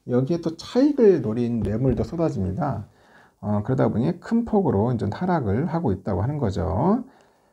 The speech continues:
음, 리처드 겔빈의 그 공동 창업자가 그래요. "투자자들이 많은 빚을 내서 투자하는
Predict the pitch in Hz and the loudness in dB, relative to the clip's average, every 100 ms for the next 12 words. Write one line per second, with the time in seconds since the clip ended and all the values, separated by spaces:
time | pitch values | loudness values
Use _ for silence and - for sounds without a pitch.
0 | _ _ _ _ _ 170 165 165 160 139 | _ _ _ _ _ 0 2 4 4 4
1 | 127 123 - - 127 180 185 220 208 160 | 4 2 -2 -2 2 2 4 4 6 6
2 | 165 165 165 180 170 123 110 117 110 110 | 6 6 4 4 4 2 2 0 0 0
3 | 135 156 151 - 185 185 139 107 101 143 | 0 0 -2 -4 -4 -2 -2 0 -2 0
4 | 147 101 95 - 202 196 175 165 156 123 | -2 -2 -4 -2 2 4 2 2 2 2
5 | 95 135 147 135 131 107 107 117 - 175 | 2 2 2 2 2 2 0 -2 -8 -2
6 | 165 117 139 151 92 | 0 2 2 2 0